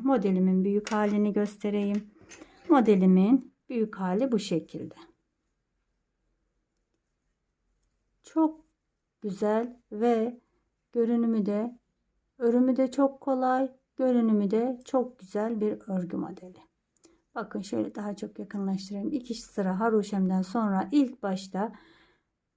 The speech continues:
ördüğüm gibi tekrar devam ediyoruz. Tekrar modeli uygularken tekrar videomu sararaktan tekrardan devam ederekten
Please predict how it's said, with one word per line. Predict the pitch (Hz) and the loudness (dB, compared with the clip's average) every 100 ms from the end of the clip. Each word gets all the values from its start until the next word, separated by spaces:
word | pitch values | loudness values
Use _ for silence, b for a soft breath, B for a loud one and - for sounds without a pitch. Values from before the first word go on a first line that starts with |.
| - | -2
ördüğüm | 285 254 202 202 202 | 2 2 2 2 2
gibi | 220 202 240 | 0 0 0
tekrar | 269 240 - 208 214 | 0 -2 0 -2 0
devam | 202 185 180 185 214 | 0 0 -2 -4 -8
ediyoruz. | 214 226 226 - - _ _ _ _ _ _ _ _ _ _ _ _ _ _ _ _ _ _ _ _ _ _ _ _ _ _ _ _ _ _ _ _ _ | -10 -12 -12 -16 -20 _ _ _ _ _ _ _ _ _ _ _ _ _ _ _ _ _ _ _ _ _ _ _ _ _ _ _ _ _ _ _ _ _
Tekrar | 349 302 - 208 214 247 226 | 0 0 2 2 2 0 0
modeli | 226 226 202 | 4 4 2
uygularken | 190 226 208 208 220 226 226 220 214 208 208 - _ _ _ _ _ _ | 0 0 0 0 2 2 0 -2 -2 -2 -4 -12 _ _ _ _ _ _
tekrar | - 269 - 208 202 | -2 -2 -2 -2 0
videomu | 226 202 214 196 190 | 0 2 4 4 0
sararaktan | 196 233 233 214 202 202 214 | -2 0 2 0 -2 -4 -2
tekrardan | 214 247 247 196 185 208 240 247 _ _ _ _ _ _ _ _ _ - | 0 -2 -2 -2 -2 -2 -4 -6 _ _ _ _ _ _ _ _ _ -2
devam | 233 202 190 185 | 0 2 2 0
ederekten | 208 196 208 202 - 220 247 | -2 -2 -2 -2 -4 -4 -4